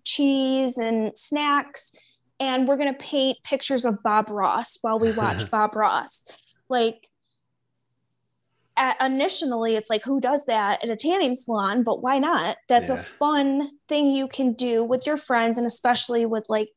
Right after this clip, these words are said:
Speaker 1: the, the virus and everything going on in the world.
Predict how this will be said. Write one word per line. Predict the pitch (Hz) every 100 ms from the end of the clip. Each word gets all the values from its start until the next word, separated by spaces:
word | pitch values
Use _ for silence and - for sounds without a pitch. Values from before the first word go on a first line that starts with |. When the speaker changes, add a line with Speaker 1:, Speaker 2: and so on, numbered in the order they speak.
| _ _
Speaker 1:
the, | 233 220 220 - - _ _
the | 247 226
virus | 240 254 254 247 -
and | 226 226 -
everything | 247 254 262 262 240
going | 226 226
on | 214 226
in | 233
the | 233
world. | 226 220 226 220